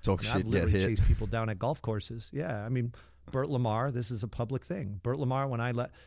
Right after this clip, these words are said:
Speaker 2: he had said something about me. I got nothing to say. And this guy, and by the way, this is what I mean.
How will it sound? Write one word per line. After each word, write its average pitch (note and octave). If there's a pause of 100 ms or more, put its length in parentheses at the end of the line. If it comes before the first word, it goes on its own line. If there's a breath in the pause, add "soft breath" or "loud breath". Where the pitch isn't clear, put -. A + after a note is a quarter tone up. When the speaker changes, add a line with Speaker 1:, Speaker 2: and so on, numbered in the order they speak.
(140 loud breath)
Speaker 2:
he C#3
had D#3+
said F3
something G#2+
about G2+
me. G2
I G#2+
got C#3
nothing G#2
to G2
say. A#2+
And A#2+
this D#3+
guy, F#3
and C3
by G3
the A3
way, E3
this F3
is G#3+
what F#3+
I D#3+
mean. A2+